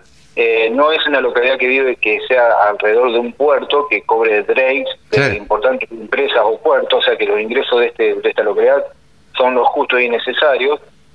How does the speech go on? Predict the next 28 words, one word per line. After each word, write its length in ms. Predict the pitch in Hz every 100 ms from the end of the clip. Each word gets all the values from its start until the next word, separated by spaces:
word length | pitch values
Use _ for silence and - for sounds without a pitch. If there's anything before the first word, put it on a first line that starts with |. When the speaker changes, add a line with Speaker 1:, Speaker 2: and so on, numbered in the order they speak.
| _
Speaker 1:
Y, 120 | 113 147
viste, 200 | - 123
hay, 200 | 147 254 156
hay 160 | 165
calles 380 | 160 156 - 147
todavía 220 | 131 135
que 80 | 135
tenemos 240 | 120 127 -
que 100 | 117
pavimentar, 920 | 113 113 110 120 156 160 156 135 127
eh, 240 | 120 113 110
hay 460 | 123 135 127 117
un 140 | 117 123
montón 260 | 120 139 131
de 80 |
caminos 400 | 117 120 131 139
rurales 300 | 120 135 175
que 80 | 113
ya 80 | 127
tendrían 320 | 123 113 120 113
que 80 |
estar 280 | - 135 139 - -
con 200 | 104 101
mejorado 480 | 98 104 127 139
realizado, 600 | 110 98 101 - 151 113
por 120 | 110 104
ejemplo, 320 | 110 107 104
y 160 | 101